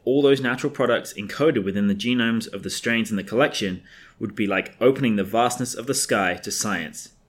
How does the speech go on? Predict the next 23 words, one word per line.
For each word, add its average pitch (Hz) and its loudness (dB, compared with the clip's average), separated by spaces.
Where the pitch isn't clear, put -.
The 98 -10
potential 127 0
benefits 120 0
to - -12
humanity 107 -2
could 127 4
be 98 0
immense." 90 -4
To 123 2
a 107 4
scientist, 104 2
the 117 -4
term 151 4
natural 123 2
product 101 2
means 110 0
a - -2
substance 156 2
created 110 0
by 98 0
a 101 2
living 117 2
organism 101 0